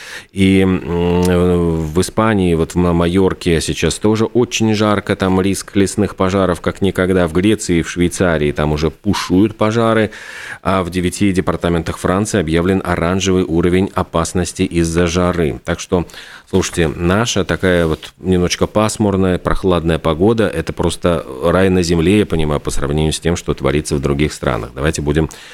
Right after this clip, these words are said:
благодарны природе за это. А, что ещё не успел дорассказать из праздников? Есть, э, парочка американских праздников. День коктейля дайкири,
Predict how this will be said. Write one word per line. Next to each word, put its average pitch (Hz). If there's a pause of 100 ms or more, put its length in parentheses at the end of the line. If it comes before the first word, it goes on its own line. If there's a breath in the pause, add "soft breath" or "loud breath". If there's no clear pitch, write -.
(180 loud breath)
благодарны 90
природе 80 (200)
за 78
это. - (1000 loud breath)
А, 107
что -
ещё 175
не 135
успел 107
дорассказать 95
из 92
праздников? 135
Есть, 107
э, 98
парочка 98
американских 90
праздников. 135
День 92
коктейля 80
дайкири, 76